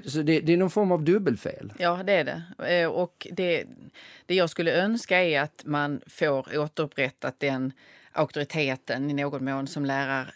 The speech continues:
Speaker 2: eh, kategorin hade tidigare och där man ser läraren som någon som kan någonting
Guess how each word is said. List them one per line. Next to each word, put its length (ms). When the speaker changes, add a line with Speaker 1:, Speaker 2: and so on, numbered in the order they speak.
Speaker 2:
eh, 420
kategorin 560
hade 420
tidigare 600
och 320
där 240
man 320
ser 460
läraren 600
som 200
någon 340
som 180
kan 360
någonting 540